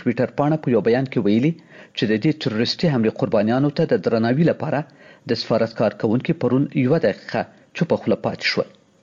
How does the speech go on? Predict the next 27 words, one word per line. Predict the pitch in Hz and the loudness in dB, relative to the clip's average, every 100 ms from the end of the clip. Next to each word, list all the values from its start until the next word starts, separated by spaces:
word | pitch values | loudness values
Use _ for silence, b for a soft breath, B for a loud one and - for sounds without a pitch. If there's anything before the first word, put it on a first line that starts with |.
| _ _ | _ _
په | 110 87 | -2 2
بیان | 95 101 | 0 0
کې | 143 123 | 0 0
راغلي | 143 160 165 B B | 0 -2 -2 B B
چې | 123 104 | -4 0
جرمني | 117 104 135 160 | 0 2 0 0
په | 165 | -2
کابل | 120 143 | -2 -2
کې | - - | -2 -4
خپل | - 139 | -4 -4
سفارت | - 127 117 110 | -4 -2 0 0
ځکه | 160 185 165 | -2 0 0
بیا | 160 | 0
رغوي | 160 151 151 - B B - | 0 -2 -2 -6 B B -4
چې | 123 | 0
غواړي | 127 107 85 | 2 2 0
دلته | 110 104 - | -2 -4 -4
پاتې | 147 - 170 | -4 -2 0
شي | 190 | 0
او | 180 135 | 2 0
د | |
افغانستان | 127 107 - 160 165 - | -2 -4 -2 -2 -2 0
او | 107 107 | 0 0
افغانانو | - 110 120 147 147 | 0 0 2 2 0
لپاره | - 151 147 B B B 113 | 0 -2 -2 B B B -2
د | 113 - | -2 0
سولې | 196 | 0